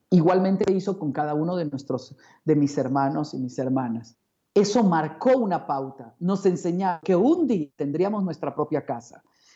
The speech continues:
Y, y mi mamá solía, cuando oraba, solía compartir los sueños que ella tenía en su corazón.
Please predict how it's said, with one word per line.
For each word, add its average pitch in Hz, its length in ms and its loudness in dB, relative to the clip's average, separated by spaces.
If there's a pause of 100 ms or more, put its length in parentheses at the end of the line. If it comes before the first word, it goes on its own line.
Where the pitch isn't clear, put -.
(180)
Y, 208 320 4
y 226 100 8
mi 226 140 8
mamá 233 800 2
solía, 226 640 2
cuando 214 260 0
oraba, 226 580 -2
solía 214 340 -2
compartir 202 520 -2
los 196 180 0
sueños 247 400 0
que 190 100 0
ella 208 180 2
tenía 196 280 -4
en 185 80 -6
su 175 100 -4
corazón. 139 560 -4